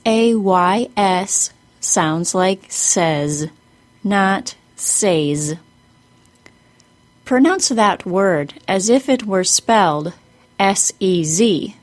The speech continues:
if it makes it easier. By the way, S A Y and S A Y I N G are both pronounced with a long A.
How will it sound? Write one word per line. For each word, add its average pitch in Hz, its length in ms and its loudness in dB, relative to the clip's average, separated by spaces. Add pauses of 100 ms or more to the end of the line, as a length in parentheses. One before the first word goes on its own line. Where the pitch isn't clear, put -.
(220)
if 214 180 -2
it 190 160 -6
makes 190 320 -4
it 175 80 -2
easier. 170 520 -2 (2000)
By 185 200 0
the 254 140 -2
way, 202 440 0 (540)
S 196 380 -2
A 240 220 0
Y 180 560 -2 (440)
and 175 480 -2 (300)
S 190 400 -2
A 208 240 2
Y 170 640 0
I 175 320 0
N 165 300 -2
G 180 420 0 (680)
are 214 380 2
both 202 500 -2
pronounced 185 800 -2 (100)
with 180 200 -4
a 190 60 0
long 160 360 -2
A. 147 500 -4